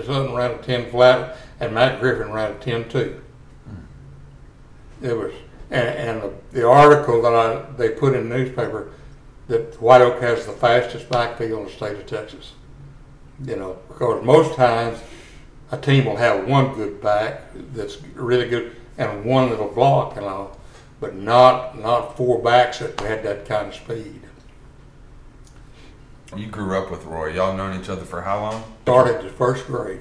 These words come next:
Speaker 2: Yeah. I mean, did y'all know he was gonna be special when you were playing with him? Did you know at the time that?
Speaker 1: We knew by the time we were in eighth grade, because Roy was so tough. I, I just hated to have tackling drills with him.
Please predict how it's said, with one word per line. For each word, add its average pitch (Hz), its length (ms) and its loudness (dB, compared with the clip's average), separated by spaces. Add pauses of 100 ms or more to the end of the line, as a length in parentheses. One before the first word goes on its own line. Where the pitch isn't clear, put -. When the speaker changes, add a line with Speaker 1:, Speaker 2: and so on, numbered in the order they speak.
Speaker 2:
Yeah. 78 140 -14 (280)
I 107 80 -10
mean, 110 140 -8
did 104 100 -8
y'all 139 220 6
know 117 240 4
he 120 80 -4
was 113 160 -10
gonna 113 180 -6
be 107 140 -8
special 110 340 -2
when 101 160 -6
you 101 60 -6
were 95 80 -6
playing 101 320 -4
with 107 120 -8
him? 101 120 -6
Did 95 140 -8
you 107 80 -10
know 98 260 -2
at 92 80 -10
the 95 80 -10
time 95 400 -6
that? - 280 -4 (280)
Speaker 1:
We 127 140 2
knew 131 240 6
by 107 200 -4
the - 60 -12
time 120 340 2
we 110 60 -6
were 104 220 -8
in 104 60 -4
eighth 110 320 -2
grade, 101 440 -8 (1120)
because 107 640 0 (120)
Roy 113 500 2
was - 140 -8
so 117 420 0
tough. 117 400 0 (880)
I, 139 320 4
I 131 100 4
just - 160 -2
hated 123 340 2 (220)
to - 160 -14
have 101 280 -2
tackling 110 420 0
drills 92 420 -8
with 95 180 -12
him. 92 160 -16